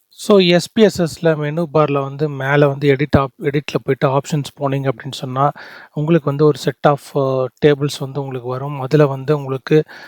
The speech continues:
எல்லா ஆப்ஷன்ஸும் கொடுத்திருப்பாங்க. அதுல ஜெனரல் அப்படிங்கிற ஒரு ஆப்ஷன்ல வந்து பாத்தீங்கன்னா, அ, வேரியபிள் லிஸ்ட் வந்து இருக்கு.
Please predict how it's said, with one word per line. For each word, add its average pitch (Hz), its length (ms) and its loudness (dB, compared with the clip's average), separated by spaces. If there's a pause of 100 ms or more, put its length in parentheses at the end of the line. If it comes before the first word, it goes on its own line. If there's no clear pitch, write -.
(160)
எல்லா 143 300 6
ஆப்ஷன்ஸும் 143 400 -4
கொடுத்திருப்பாங்க. 143 560 -4
அதுல 185 260 6 (160)
ஜெனரல் 165 460 2
அப்படிங்கிற 143 340 -6
ஒரு 131 140 -4
ஆப்ஷன்ல 135 440 -6
வந்து 131 280 -4
பாத்தீங்கன்னா, 139 520 0 (500)
அ, 135 160 4
வேரியபிள் 143 560 4
லிஸ்ட் 170 440 2
வந்து 135 360 -4
இருக்கு. 143 360 -6